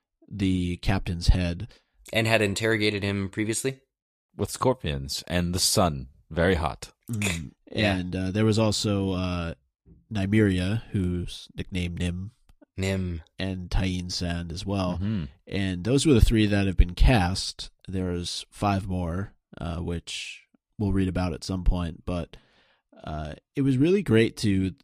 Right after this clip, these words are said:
Speaker 1: see this unification, though, amongst the Sand Snakes and Ellaria, because it's telling you that they are going to be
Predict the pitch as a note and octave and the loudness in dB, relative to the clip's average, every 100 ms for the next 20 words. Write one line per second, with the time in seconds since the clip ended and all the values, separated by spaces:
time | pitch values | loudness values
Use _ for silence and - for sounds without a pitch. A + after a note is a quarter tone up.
0 | - - - B2 G#2+ F#2+ F2+ - F#2 F2+ | -12 -6 2 2 4 2 -2 -2 -2 -2
1 | G#2+ G2+ F#2+ F#2 F#2+ F#2+ - F2+ F2 E2+ | 0 0 0 -2 -2 -2 -2 -4 -4 -4
2 | E2+ A1+ F#2 F#2 F2+ E2+ - - - F#2 | -4 -6 -6 -4 -4 -4 -8 -8 -10 -6
3 | F2+ F2+ E2 - _ - - A2 F#2+ - | -2 -2 -4 -10 _ -12 -2 0 0 -2
4 | F2 F2 E2+ - - _ _ _ A2 A2 | -2 -4 -4 -10 -12 _ _ _ 0 0
5 | G#2+ F#2+ F#2 F2 C2 G1+ - - - _ | 0 -2 -2 -2 -4 -8 -12 -18 -20 _
6 | _ - G#2 - G#2 F#2+ F#2 - - - | _ -6 -2 2 4 4 0 -6 -10 -8
7 | G2+ - A#2+ A#2 G#2 F2+ F2+ F2+ F2 E2 | -8 2 2 4 0 -2 -2 -4 -6 -4
8 | F#2 F#2+ C#2 F#2 F#2 F#2+ F#2 G2+ F2+ F#2 | -4 -2 -4 -6 -4 -4 -4 -6 -4 -2
9 | F2+ F2 F2+ F2+ | 0 -2 -4 -8